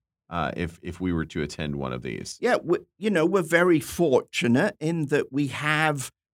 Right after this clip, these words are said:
Speaker 2: um, eyewitness accounts from those who attended these meetings.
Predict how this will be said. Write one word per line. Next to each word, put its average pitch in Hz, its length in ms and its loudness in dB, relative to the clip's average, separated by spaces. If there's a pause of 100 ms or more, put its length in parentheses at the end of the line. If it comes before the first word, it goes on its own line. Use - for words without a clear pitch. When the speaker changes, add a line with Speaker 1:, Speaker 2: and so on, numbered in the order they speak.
(280)
Speaker 2:
um, 117 320 2 (260)
eyewitness 147 680 2
accounts 151 800 -2
from 156 260 0
those 135 500 2 (180)
who 165 100 4
attended 190 720 2
these 120 300 -2
meetings. 104 800 -2